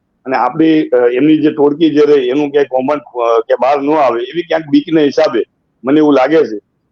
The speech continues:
કે, અ, એ લોકો રૂપાલાને કદાચ ખાનગીમાં સમજાવતા હશે કે, અ, પણ કદાચ રૂપાલા બી, અ,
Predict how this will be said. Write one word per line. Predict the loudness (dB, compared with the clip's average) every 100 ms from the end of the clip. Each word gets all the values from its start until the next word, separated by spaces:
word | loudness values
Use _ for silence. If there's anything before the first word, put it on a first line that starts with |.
| -2
કે, | 2 4
અ, | 2 2 0 0
એ |
લોકો | 0 0
રૂપાલાને | 0 0 0 0 0
કદાચ | 0 0 -2 -6 _ _ _ -6
ખાનગીમાં | -2 0 0
સમજાવતા | 0 -2 0 2 2 0
હશે | -2 -6 -8 _ _ _ _
કે, | 0 2 2
અ, | 0 0 2 0 -2
પણ | -4 -4
કદાચ | -6 -8 -2 0
રૂપાલા | 0 -2 0 0
બી, | 2 4 2
અ, | 0 0 0